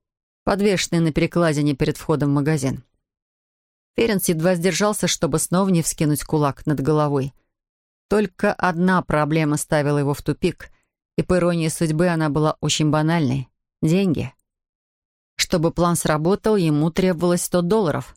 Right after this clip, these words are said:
плюс-минус. Сто долларов в валюте тысяча восемьсот восьмидесятого года.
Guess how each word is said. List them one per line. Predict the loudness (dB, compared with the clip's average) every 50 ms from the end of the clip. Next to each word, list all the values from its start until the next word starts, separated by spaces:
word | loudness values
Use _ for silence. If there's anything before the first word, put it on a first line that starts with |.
| _ _
плюс-минус. | -2 -2 -2 0 0 0 0 0 0 -2 -6 -8 -10 _ _ _ _ _ _ _ _ _ _ -6
Сто | -6 -4 -2 0 0 0
долларов | 0 -2 0 0 2 2 2 2 0 0 -2
в | -2 -2
валюте | 0 0 0 -2 -2 -2 -4 -4
тысяча | -2 -2 -2 -2 -2 -2 -2 -2
восемьсот | -2 -2 0 0 -2 0 0 -2 -2 -2 -2
восьмидесятого | -4 -2 -2 -2 -2 -2 -2 -2 -2 -2 -2 -2 -2 -2
года. | -2 -2 -2 -2 -2 -6 -8